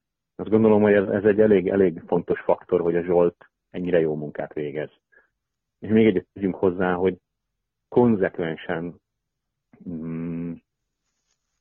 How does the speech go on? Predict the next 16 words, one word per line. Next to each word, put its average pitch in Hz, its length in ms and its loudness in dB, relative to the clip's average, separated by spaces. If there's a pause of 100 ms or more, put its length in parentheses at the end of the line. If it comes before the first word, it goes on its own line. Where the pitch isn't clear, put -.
nem 113 240 0
támogatja, 95 520 -2
én 104 100 0
úgy 98 80 -4
szoktam 98 280 -2
mondani, 98 300 2
a 85 60 -2
turizmust. 87 800 -4 (160)
Tehát 82 340 -14
a 95 100 -2
Zsolt 98 460 0 (440)
beláll 95 540 -2
ebben 90 520 -10
talán 92 220 -2
egyedüliként 87 600 -6
a 85 260 -2